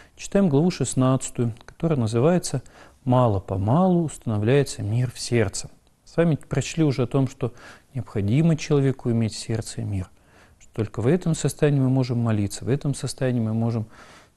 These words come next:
вот вести эту духовную брань. Мы с вами в прошлый раз читали о некоторых способах, которые могут нам помочь в этом деле. Да, следить за своими внешними чувствами, не давать себе воли, ну,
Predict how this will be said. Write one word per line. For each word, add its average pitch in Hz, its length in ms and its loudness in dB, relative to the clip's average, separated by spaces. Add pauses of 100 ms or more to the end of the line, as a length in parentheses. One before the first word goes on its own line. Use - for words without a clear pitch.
вот 113 260 -6
вести 123 320 -2
эту 143 160 -2
духовную 117 500 -2
брань. 104 300 0 (540)
Мы - 40 -20
с - 80 -16
вами 143 140 2
в 135 80 -2
прошлый - 380 -2
раз 147 140 2
читали 139 400 0
о 131 40 4
некоторых 131 480 -2
способах, 101 720 -4 (180)
которые 120 520 -2 (320)
могут 120 320 0
нам 107 140 2
помочь 123 540 0 (260)
в 107 60 -8
этом 101 300 -4 (300)
деле. 95 460 -4 (520)
Да, 113 80 -6
следить 143 400 -2
за - 80 -6
своими 107 260 -4
внешними 104 500 -2
чувствами, 156 720 -2 (160)
не 127 60 -6
давать 120 300 0
себе 110 240 -2
воли, 107 480 2 (580)
ну, 120 160 -6